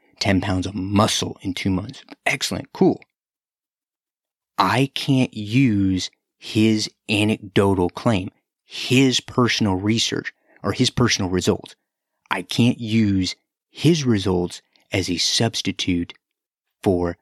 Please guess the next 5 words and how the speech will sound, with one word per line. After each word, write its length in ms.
valid, 720
legit 720
data, 460
research 580
studies 460